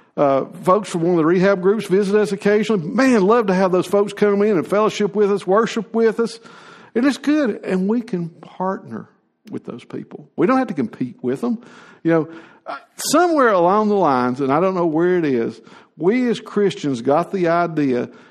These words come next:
that the only kind of ministry we could do was if it was one hundred percent based out of our church. Y'all experienced that? We've got a group over here feeding the homeless, okay? It's a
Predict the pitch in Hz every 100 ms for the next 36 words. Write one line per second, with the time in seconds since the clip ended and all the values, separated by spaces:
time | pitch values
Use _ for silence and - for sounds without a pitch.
0 | _ 139 - - 170 240 214 226 196 180
1 | 190 - 160 165 165 139 131 139 127 123
2 | 127 127 127 139 - 110 117 143 170 143
3 | 175 165 151 156 143 127 127 127 123 127
4 | 117 127 - 131 - - - 202 302 285
5 | - 196 196 196 180 175 175 - - -
6 | - _ _ _ _ _ _ 226 277 294
7 | 233 190 226 226 202 220 - 233 226 208
8 | 180 180 139 120 - 135 127 160 190 240
9 | 214